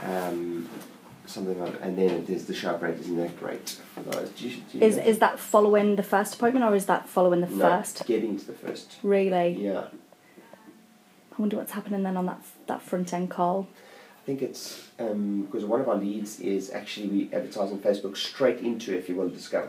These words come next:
Speaker 1: we'll call them free appointment, like a, a free session,
Speaker 2: Okay.
Speaker 1: free, and so, and we say what they do. 'Cause my processes are, we've got a two-day process anyway.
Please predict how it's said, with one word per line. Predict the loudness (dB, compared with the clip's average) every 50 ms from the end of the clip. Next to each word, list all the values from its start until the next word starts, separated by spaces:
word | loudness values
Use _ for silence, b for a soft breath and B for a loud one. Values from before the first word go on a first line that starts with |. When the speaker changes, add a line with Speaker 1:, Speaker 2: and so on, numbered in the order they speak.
| -6
Speaker 1:
we'll | -10 -8 -10 -8
call | -4 -2 -2
them | -2 -4
free | -4 -2 -2 -2
appointment, | -2 -2 -4 -4 -4 -4 -4
like | -6 -6 -4 -2
a, | 0 0 0 0 -2 -4 -8 -8
a | -8
free | -6 -6 -6 -6 -6 -8
session, | -6 -4 -4 -4 -4 -6 -10 -10 -12 B B B B B
Speaker 2:
Okay. | B -6
Speaker 1:
free, | -2 0 0 0 0
and | -2 -2 0
so, | 2 4 4 4 2
and | 0 0
we | -2 -2 -6 -10
say | -14 -2 2 4 4 4
what | 2 0 -2 -2
they | -4
do. | -4 -2 -2 -2 -2 -2 B B B B B -12
'Cause | -10 -6 -4
my | -2 -2 -4
processes | -2 -2 -2 -2 0 0 -2 -4 -4 -4 -2
are, | -2 0 0 0
we've | -2 -2 0
got | 0 0
a | -2 -2
two-day | -2 -2 0 2 2
process | 0 0 -4 -6 -6 -8 -8 -8
anyway. | -6 -4 -4 -4 -4 -4 -6 -8